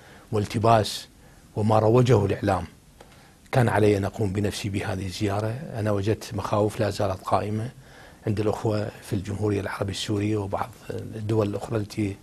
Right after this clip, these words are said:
التقيتها. لذلك مشواري أن أكمل هذه الزيارات إن شاء الله في المستقبل القريب حتى أزيل هذه المخاوف، وأن أوصف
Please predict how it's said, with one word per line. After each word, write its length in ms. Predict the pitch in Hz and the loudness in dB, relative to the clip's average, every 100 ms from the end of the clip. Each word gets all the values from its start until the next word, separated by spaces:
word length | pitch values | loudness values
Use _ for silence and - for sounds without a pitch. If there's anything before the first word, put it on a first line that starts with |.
| - - - - | -20 -20 -8 -6
التقيتها. 720 | 101 110 107 - 110 107 131 - - - - - | -4 -2 -2 0 -4 -4 -8 -14 -20 -20 -8 -2
لذلك 440 | 107 113 104 - | 4 4 2 -2
مشواري 580 | 113 - 120 117 113 127 | -2 4 6 6 4 0
أن 340 | 131 120 110 - | 0 0 0 0
أكمل 520 | 131 - 123 113 113 117 | 0 2 2 4 2 -2
هذه 300 | - 110 101 | -2 -2 0
الزيارات 560 | 98 101 104 104 98 110 | 0 2 2 2 0 -2
إن 60 | |
شاء 180 | - 98 | -4 -4
الله 160 | 101 95 | -2 -4
في 120 | - | -4
المستقبل 460 | 101 - 104 - | -8 -6 -6 -2
القريب 400 | 95 - 101 107 107 - - - - | -4 -2 0 0 -4 -16 -20 -20 -6
حتى 300 | 110 - 110 | -4 0 0
أزيل 240 | 101 107 | 2 0
هذه 220 | - 101 98 | 0 -4 -2
المخاوف، 640 | 98 95 117 120 117 - | -4 0 2 2 0 0
وأن 380 | 107 110 110 127 - - - - - - - - 127 | -2 0 -4 -6 -12 -20 -20 -20 -20 -20 -20 -4 8
أوصف 720 | 135 131 - 120 - - - | 8 8 4 2 0 -10 -14